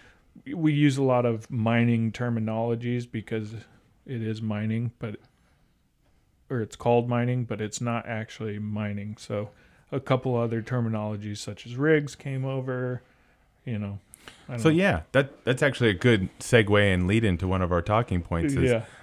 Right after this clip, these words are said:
Speaker 2: how do we put this in layman's terms for those who wanna learn about crypto? So
Speaker 1: Yeah.
Speaker 2: you're not just getting lost in all the jargon, because every industry has its own jargon, its
Speaker 1: Yeah.
Speaker 2: own acronyms. So when we're talking about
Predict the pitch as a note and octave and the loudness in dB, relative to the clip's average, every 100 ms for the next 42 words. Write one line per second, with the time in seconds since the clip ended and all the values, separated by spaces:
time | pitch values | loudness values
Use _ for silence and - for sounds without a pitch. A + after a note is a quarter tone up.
0 | - - G2+ A2+ C3+ C3+ B2+ - A#2 G#2 | -18 0 4 6 6 4 4 2 0 0
1 | G#2 F2+ G2 A2+ G#2 - E2+ E2+ F#2 F2+ | 0 2 4 4 0 0 -2 0 2 2
2 | F2+ F#2 F2 E2 D#2+ F2 E2+ D#2 D2 - | 2 0 0 0 0 2 2 0 -6 -4
3 | D2 - - - _ _ D3 A2+ A2+ G#2+ | -4 -4 -8 -10 _ _ -4 4 4 4
4 | A2+ G#2+ G#2+ - G#2 D#2+ E2+ F2+ - F2 | 0 0 -6 -4 -4 -2 0 -2 -2 -4
5 | E2 D#2 D2+ D#2+ D2+ D#2+ - E2 - F2 | -2 -4 -4 -6 -6 -8 -12 -8 -4 -4
6 | - _ _ _ B2+ A#2 G2 E2+ D#2+ - | -4 _ _ _ 4 6 4 0 -4 -8
7 | C#2+ D#2 D2+ D2 D#2+ D2+ D#2+ D#2 D#2 D2 | -6 -6 -6 -8 -8 -8 -10 -10 -10 -4
8 | B2 E2 D#2 D2+ D#2 F2 E2+ F2+ - _ | -2 -2 -6 -10 -8 -6 -4 -4 -6 _
9 | _ _ _ _ A2+ A2 G#2+ A#2+ A2+ F#2+ | _ _ _ _ 2 2 2 2 2 -2
10 | E2 E2 D#2+ | -2 -2 -2